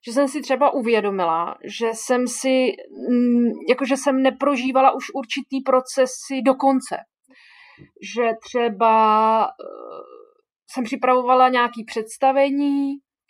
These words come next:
a s koncem toho představení jsem <laughs> připravovala další představení.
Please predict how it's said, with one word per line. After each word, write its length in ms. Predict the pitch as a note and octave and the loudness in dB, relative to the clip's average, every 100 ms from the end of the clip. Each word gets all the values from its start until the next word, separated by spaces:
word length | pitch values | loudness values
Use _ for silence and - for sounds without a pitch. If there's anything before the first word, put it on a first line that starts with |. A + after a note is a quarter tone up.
| _ - | _ -4
a 80 | |
s 80 | B3 | -4
koncem 600 | - B3+ B3+ C4 B3 A#3+ | 0 -2 0 -2 -2 -2
toho 260 | C4 A#3 A3+ | -4 -2 -4
představení 760 | A3 A3+ A3 - B3+ B3 B3 B3 | -4 -6 -6 -4 -2 -2 -2 -4
jsem 220 | A#3+ A3+ | -4 -4
<laughs> 60 | A3 | -4
připravovala 680 | A#3 - G#3+ G3+ A3 A3 | 0 0 0 -4 0 0
další 420 | G#3 F#3+ - - A3 | 0 -4 -6 -6 -6
představení. 880 | - G#3+ - - G#3 G#3 G#3 G3+ | -2 -4 -4 -6 -4 -2 -4 -8